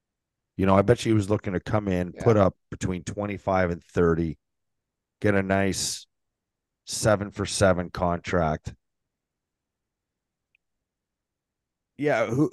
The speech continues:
Speaker 1: And
Speaker 2: who,
Speaker 1: I,
Speaker 2: listen,
Speaker 1: and I'm concerned
Speaker 2: all I'm,
Speaker 1: about him.
Speaker 2: all I'm
Speaker 1: Can I,
Speaker 2: saying
Speaker 1: can I be
Speaker 2: is
Speaker 1: honest with you for a second? And I know he's young, but he's had, he's had a couple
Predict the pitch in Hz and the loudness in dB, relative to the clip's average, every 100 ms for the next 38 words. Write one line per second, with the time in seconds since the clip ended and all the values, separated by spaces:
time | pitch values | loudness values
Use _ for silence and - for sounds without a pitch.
0 | 120 120 131 131 139 135 104 139 - 147 | 2 2 2 -2 -6 -8 -4 -2 4 6
1 | 214 233 269 - 175 196 175 98 95 160 | 4 2 0 8 10 10 6 2 6 8
2 | 190 175 139 - 143 190 127 147 175 190 | 8 6 0 2 6 6 4 2 2 2
3 | 127 117 127 135 131 123 120 123 120 120 | 0 0 -2 -2 -2 -4 0 0 0 -2
4 | 113 117 113 123 131 101 92 87 87 82 | -2 0 0 0 -2 -2 -2 -2 -2 -8
5 | _ _ _ _ 113 120 233 311 320 - | _ _ _ _ -8 -6 0 2 2 -4
6 | 139 359 330 269 139 131 113 104 87 76 | -6 -2 -4 -2 0 0 2 2 0 -2